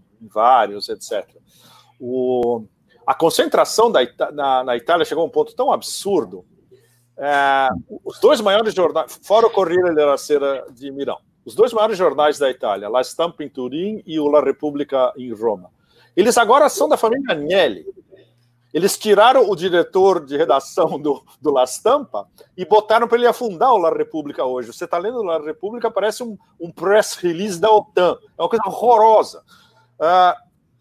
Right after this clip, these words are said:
e eu não sei qual é a lógica desses vagabundos, porque eles perdem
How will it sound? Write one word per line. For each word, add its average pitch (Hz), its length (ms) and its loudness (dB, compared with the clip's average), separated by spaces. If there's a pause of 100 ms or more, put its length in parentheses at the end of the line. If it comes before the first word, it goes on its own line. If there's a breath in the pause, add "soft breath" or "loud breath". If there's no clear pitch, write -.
(340)
e 196 100 -6
eu 294 100 2
não 311 200 4
sei 330 320 0
qual 233 180 4
é 262 60 6
a 220 60 6
lógica 202 540 2
desses 160 280 -12
vagabundos, 165 680 -6
porque - 120 -6
eles 247 180 -6
perdem 240 720 0